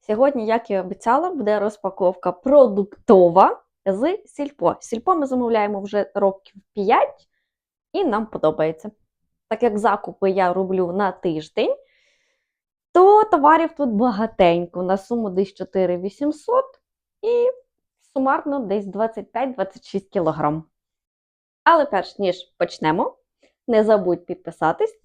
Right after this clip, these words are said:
та поставити лайк. Тож почнімо! Одразу скажу, що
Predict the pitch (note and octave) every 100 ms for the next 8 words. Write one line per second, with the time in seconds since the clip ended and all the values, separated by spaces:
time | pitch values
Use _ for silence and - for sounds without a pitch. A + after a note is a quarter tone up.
0 | - A3 C#4+ C#4 G3+ G#3+ G#3 F3+ E3+ E3+
1 | F3+ - _ _ _ _ _ _ _ _
2 | _ - - - G#3 - F4 F#4+ A#3+ _
3 | _ _ _ _ _ _ _ _ _ _
4 | _ - - B3 D#4 F4+ F#4 C#4 G#3 F#3+
5 | B3+ - - - G#3+ G#3 G3+